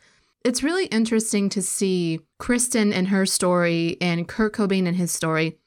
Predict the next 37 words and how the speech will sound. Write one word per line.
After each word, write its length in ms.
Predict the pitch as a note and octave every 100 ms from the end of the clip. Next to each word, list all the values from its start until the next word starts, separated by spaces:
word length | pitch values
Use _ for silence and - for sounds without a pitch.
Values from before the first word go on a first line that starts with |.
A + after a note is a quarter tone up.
| -
because 520 | G3+ G#3 F#3+ F3 E3
Kurt 260 | - A#3+ B3
Cobain, 300 | G#3+ A3 A3+
as 160 | G#3+
we 120 | G3+
all 140 | F3+ F3
know, 240 | F3 F3
he 360 | F#3+ G#3 F#3 E3
died 380 | D#3+ E3 D#3+ D#3+
tragically 680 | C4+ E4 C#4 A3 F#3+ F3+ F3
in 380 | F#3 F3 F3 -
April 340 | G#3 G#3 F#3
of 100 | E3+
nineteen 360 | E3+ E3+ F3+ F3
ninety-four. 560 | D#3+ D#3+ - D3 - - _ _
And 460 | G3+ F#3+ F3+ F3 F3
his 260 | G3+ C#4+
death, 280 | - F#3 F3+
there's 180 | G3 F#3+
still 280 | - A3+ A3+
a 100 | G3+
lot 160 | G3 F3+
of 100 | -
controversy 800 | - G3+ G3+ F#3+ F3+ F3+ G3+ F#3
surrounding 540 | - F3+ E3+ D#3+ E3
his 180 | E3 D3+
death. 320 | - - - _ _ _
Kristen 880 | - E4+ E4+ - B3+ B3 B3+ B3+ E3+
died 640 | G3 G3+ A3 F3 E3+ E3 F#3
not 280 | G3 C4 C4
long 280 | B3 A#3+
after 320 | G#3 G#3+ G#3 G#3
Kurt 360 | - G#3+ G3
Cobain 580 | - F#3 F3+ G3+ G#3 G#3
died 340 | F3+ E3 E3+
in 160 | F3+
an 100 | F#3